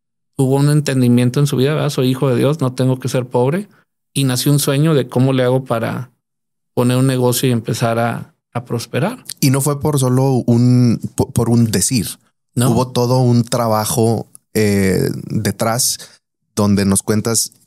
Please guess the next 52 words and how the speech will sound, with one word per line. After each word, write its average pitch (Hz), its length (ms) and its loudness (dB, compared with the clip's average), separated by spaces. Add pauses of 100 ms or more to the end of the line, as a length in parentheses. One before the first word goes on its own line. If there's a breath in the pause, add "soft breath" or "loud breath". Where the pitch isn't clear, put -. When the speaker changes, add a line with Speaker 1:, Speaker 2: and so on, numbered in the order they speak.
(160)
Speaker 2:
esos 110 280 -2
tres 113 420 -2
fracasos. 98 760 -4
Speaker 1:
Sí. 127 200 -4
Speaker 2:
O 170 200 -4
sea, 117 140 0
no, 120 220 0
no 117 140 2
es 117 120 -2
que 123 180 -2
me 110 140 2
senté 107 380 -2
y 117 60 0
dije, 117 480 -2
"Soy 117 220 0
hijo 117 160 0
de 107 100 2
Dios, 110 460 0 (160)
que 110 120 -4
caiga 110 280 -2
el 110 80 -4
dinero". 107 440 -2 (120)
No 120 220 2
funciona 120 520 0
Speaker 1:
No. 90 60 0
Speaker 2:
así. - 320 -6
Speaker 1:
No, 127 160 0
no 123 100 0
funciona 123 480 -4
así. 131 340 -4 (1200)
Precisamente 151 840 -2
eso 151 160 -2
es 160 100 -2
parte 147 460 -6
de 156 140 2
lo 131 160 -2
que 135 80 -2
a 127 40 0
mí 127 180 2
me 135 180 2
frustra 143 800 -2 (160)
de 127 120 0
una 131 260 0
película 135 480 -2
que 135 100 -6
se 127 120 -2
hizo 123 160 -2
muy 131 160 2
popular 127 540 -2
que 131 140 -2
salió 120 280 -2
hace 127 520 -2